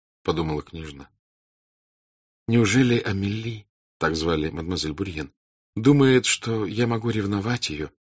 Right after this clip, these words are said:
и не ценить ее чистую нежность и преданность ко мне?» Она подошла к мадемуазель Бурьен и крепко ее поцеловала. Анатоль подошел к руке маленькой княгини. «Нет, нет, нет.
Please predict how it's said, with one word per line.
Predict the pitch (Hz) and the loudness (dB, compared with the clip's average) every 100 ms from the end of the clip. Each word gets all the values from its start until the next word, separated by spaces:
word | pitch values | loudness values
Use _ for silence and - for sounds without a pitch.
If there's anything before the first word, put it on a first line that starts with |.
| _ _ _ | _ _ _
и | 98 95 80 - | -8 -6 -6 -4
не | 110 113 | -2 0
ценить | - 113 104 131 - | 0 0 2 0 -2
ее | 107 104 | -6 -4
чистую | - 113 - 107 | -2 -2 0 0
нежность | 92 120 104 98 - 104 | 2 0 -2 -6 -6 -8
и | |
преданность | - 120 98 78 - - | -6 -6 -6 -8 -12 -12
ко | 82 | -14
мне?» | 76 73 _ _ _ _ _ _ _ _ _ - | -14 -20 _ _ _ _ _ _ _ _ _ -2
Она | 127 131 | 2 4
подошла | 123 - 120 | 2 4 2
к | - | 0
мадемуазель | 92 85 82 90 76 | -4 -2 0 0 0
Бурьен | 80 78 104 95 | -4 0 0 0
и | |
крепко | - 92 - - | -2 -4 -4 -6
ее | 73 80 | -8 -8
поцеловала. | 78 - 65 - - - - _ _ _ _ _ _ _ | -8 -8 -8 -12 -20 -20 -20 _ _ _ _ _ _ _
Анатоль | - 117 147 240 | 0 2 2 2
подошел | 120 117 - 190 | 2 2 2 0
к | |
руке | 113 98 151 | 0 -2 -2
маленькой | 113 95 104 101 113 | 0 -2 -4 -6 -10
княгини. | - 117 101 - - _ _ _ _ _ _ _ _ _ _ _ - _ | -8 -8 -8 -16 -20 _ _ _ _ _ _ _ _ _ _ _ -20 _
«Нет, | 220 247 | 2 4
нет, | 262 - | 4 4
нет. | 107 - _ - | 0 -2 _ -20